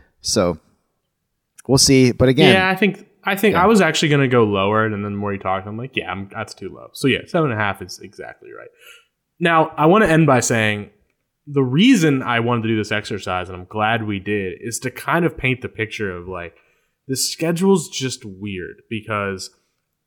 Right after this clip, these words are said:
Speaker 2: it's the S E C, it's hard as hell, and obviously L S U can go seven and five and no pardon would be shocked. But it's just weird because every team that normally is your eight and nine in the Fear Factor,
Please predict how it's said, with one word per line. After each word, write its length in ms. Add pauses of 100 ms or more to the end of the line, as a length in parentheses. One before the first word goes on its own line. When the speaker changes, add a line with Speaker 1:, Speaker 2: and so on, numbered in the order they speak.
(320)
Speaker 2:
it's 200
the 140
S 200
E 80
C, 640
it's 160
hard 280
as 140
hell, 420 (480)
and 680 (280)
obviously 460
L 100
S 140
U 60
can 80
go 80
seven 280
and 80
five 300
and 100
no 140
pardon 380
would 120
be 80
shocked. 440 (340)
But 140
it's 160
just 340
weird 460
because 320
every 320
team 320
that 180
normally 640
is 160
your 80
eight 240
and 160
nine 300
in 100
the 80
Fear 220
Factor, 560